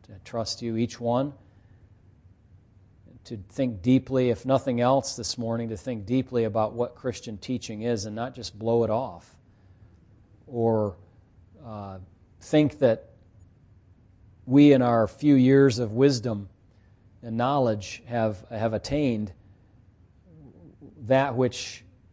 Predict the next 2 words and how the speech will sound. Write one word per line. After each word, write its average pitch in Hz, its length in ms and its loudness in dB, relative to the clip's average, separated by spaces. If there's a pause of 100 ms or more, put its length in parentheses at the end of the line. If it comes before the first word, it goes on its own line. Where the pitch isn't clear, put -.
(100)
seasoned 135 720 4 (720)
theologians, 135 1120 4